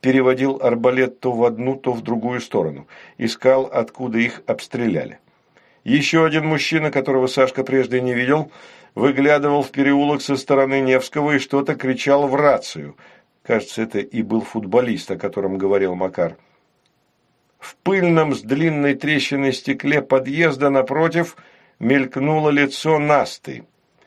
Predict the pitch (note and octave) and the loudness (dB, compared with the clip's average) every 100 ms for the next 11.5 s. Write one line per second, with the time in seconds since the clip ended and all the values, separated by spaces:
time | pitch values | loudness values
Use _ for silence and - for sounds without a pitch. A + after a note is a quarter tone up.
0 | _ - G2 A#2 D3 C#3 E3+ C#3+ - _ | _ -14 -4 -2 -2 2 0 0 -4 _
1 | A#2+ A#2+ A2+ G#2+ G2 G2 A2+ C3 C3 A2+ | -6 -2 0 2 0 0 2 2 0 -4
2 | A#2 B2 A#2+ A2+ A2 A2 A2 C#3 D3 - | -2 -2 -2 -4 -2 -2 -2 -6 -8 -6
3 | G#2 - G#2+ G#2 - A#2 B2+ A#2+ A2 G#2+ | -6 -4 -6 -4 -6 -6 -4 0 0 2
4 | A#2+ A#2+ - - - - C3+ A#2 A2 B2 | 0 0 -4 -20 -20 -6 -4 -4 -4 -4
5 | F2+ E2+ - E2+ E2 E2+ - F2+ F2+ E2 | -4 -8 -8 -6 -6 -6 -6 -6 -4 -6
6 | - - F#2+ - - E2+ - - _ _ | -8 -2 0 0 -6 -10 -10 -14 _ _
7 | _ _ _ _ _ - - - F#2 E2+ | _ _ _ _ _ -16 -12 -6 -2 -2
8 | D2+ - - - _ G#2 A#2 G2+ - G2+ | -4 -8 -18 -20 _ -6 -4 -4 -6 -8
9 | F2 D#2 D#2 - - - _ _ _ _ | -6 -6 -8 -16 -18 -18 _ _ _ _
10 | - - G#2 F#2+ F#2+ - E2 G2 G2 F#2 | -12 -2 -2 -2 -8 -6 -2 -2 -2 -4
11 | - C#3 C#3 C#3+ C3 | -4 -2 -2 -4 -6